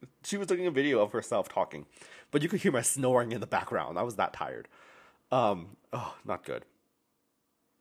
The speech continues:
Then in the morning when we woke up after the all-nighter, which was, in, like,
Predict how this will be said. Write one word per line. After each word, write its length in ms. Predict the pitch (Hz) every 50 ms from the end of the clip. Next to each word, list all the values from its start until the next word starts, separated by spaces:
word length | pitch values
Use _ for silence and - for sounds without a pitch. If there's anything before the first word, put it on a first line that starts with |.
| _ _ _ _ _ - _ -
Then 360 | 98 113 160 165 165 160 160
in 120 | 160 156
the 60 | 151
morning 400 | 147 143 127 127 127 127 127 127
when 140 | 120 113 113
we 60 | 117
woke 280 | 117 113 107 101 - -
up 160 | 98 82 -
after 240 | 85 87 - - 101
the 100 | 92 -
all-nighter, 500 | - 82 87 85 78 69 67 67 82 127 - _ _ _ _ _ _ _ _ _ _ _ _ _ - - - _ _ _ _ _ _ _ _ _ _
which 160 | 104 104 -
was, 120 | 98 87
in, 260 | 92 95 - - 101 -
like, 260 | - 80 87 - -